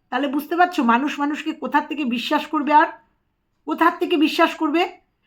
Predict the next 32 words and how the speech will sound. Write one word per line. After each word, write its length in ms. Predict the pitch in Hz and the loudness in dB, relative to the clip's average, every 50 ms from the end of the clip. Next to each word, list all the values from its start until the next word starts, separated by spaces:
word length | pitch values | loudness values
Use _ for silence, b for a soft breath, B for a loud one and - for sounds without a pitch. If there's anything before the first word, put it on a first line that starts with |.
| _ _ _ | _ _ _
তুমি 240 | 302 302 330 330 320 | -4 0 2 2 2
যারা, 340 | 233 294 285 285 294 262 240 | 4 6 6 6 6 4 2
যে 160 | 220 285 294 | 2 2 2
নাকি 300 | 311 311 311 - 339 302 | 2 2 2 2 2 4
এত 260 | 277 302 294 294 339 | 4 4 4 2 -2
ক্লোজভাবে 800 | 311 - - _ _ - 320 339 370 370 302 285 330 311 311 294 | -6 -6 -10 _ _ 0 4 4 4 4 6 6 6 6 4 2
মিশেছো, 720 | 240 233 247 262 285 285 - 320 302 - 302 262 220 214 - _ _ _ _ _ _ _ _ _ _ _ | -2 -2 -2 0 0 2 2 0 0 2 0 0 0 -2 -6 _ _ _ _ _ _ _ _ _ _ _
কোর্টে 280 | 254 269 254 269 294 269 | -6 -6 -4 -4 -2 0
গেছো, 480 | 277 269 254 - 294 269 269 262 254 262 B B _ _ | 0 0 0 0 0 0 0 0 -2 -2 B B _ _
তারপরে 480 | 240 233 233 - 247 240 240 226 233 - | -2 -2 0 0 4 4 4 4 4 0
একসাথে 440 | 254 262 262 - - 262 233 269 262 | -2 -2 -2 -2 -4 -4 -4 -4 -4
দু, 240 | 240 220 254 254 233 - - | -4 -4 -6 -8 -8 -10 -12
দু 200 | 233 220 214 277 | -10 -4 -2 -2
জায়গায় 340 | 262 269 254 247 262 262 247 233 | 0 2 2 4 4 4 4 2
গেছো, 300 | 240 226 233 - 277 262 | 0 -2 -2 -4 -6 -4
একসাথে 440 | 262 233 226 - - 254 - 269 | -2 -4 -4 -4 -8 -8 -8 -6
থেকেছো, 380 | 214 240 240 247 247 214 247 226 B B B B | -6 -6 -6 -6 -4 -4 -4 -4 B B B B
তারপরেও 480 | - 233 233 233 226 - 262 254 262 240 | 0 2 2 2 2 0 -2 0 -2 -2
তাদের, 320 | 208 233 226 214 247 240 240 B B B B - | -2 -2 0 2 0 0 -2 B B B B -8
আহ, 100 | 214 214 | -6 -6
স-, 300 | 208 - 247 233 233 220 | -4 0 0 0 2 0
সঙ্গীতা 400 | - - 262 277 302 285 262 285 | 0 0 0 0 0 2 2 2
ম্যাডামের 340 | 269 269 262 247 269 262 262 | 2 2 2 2 2 2 0
শুনলাম 340 | - - 269 269 269 269 240 | 0 0 0 2 2 4 4
বাড়িতে 300 | 233 226 240 240 277 262 | 4 2 0 -2 -4 -4
থেকে 220 | 208 254 - 262 | -6 -6 -6 -2
তার 120 | 226 254 240 | -2 0 0
ভিডিও 340 | 202 185 233 208 277 294 285 | 2 2 2 4 4 4 4
করেছো, 320 | 285 285 262 254 269 262 | 2 0 0 0 0 0
তার 180 | 254 240 233 240 | 2 2 2 2
মানে 180 | 277 285 294 | 2 0 0
কি 220 | - 269 247 202 | -2 -4 -6 -6